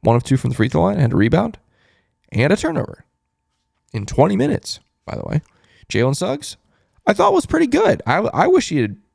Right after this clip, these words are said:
taken more shots, honestly. He was very scared at the rim with Joel Embiid. But, uh, ends up with sixteen points on five of thirteen shooting, two of five from three. Hit all four of his free throws, two boards, two assists,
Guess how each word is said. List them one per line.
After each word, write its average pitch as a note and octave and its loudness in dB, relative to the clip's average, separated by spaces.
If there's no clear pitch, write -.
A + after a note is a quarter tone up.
taken D3 2
more G3+ 2
shots, - 0
honestly. D#2 -8
He C#3 4
was C#3+ 2
very F3+ 2
scared G3+ -2
at G#3 -2
the A3+ 0
rim G3 2
with C#3 0
Joel B2+ 2
Embiid. C#3 2
But, B2 6
uh, - 6
ends C#3+ 0
up C#3+ -2
with D3 0
sixteen D#3+ -6
points E3 2
on D3 0
five B2+ 2
of C#3 -2
thirteen C3+ 0
shooting, D#3 0
two C3+ 0
of B2 2
five A#2+ 0
from B2 -4
three. F3 2
Hit C3 4
all A#2 6
four A2 -2
of G2+ -2
his - -12
free E3 2
throws, F#3 2
two F3 -6
boards, C#3+ 0
two - -8
assists, - -6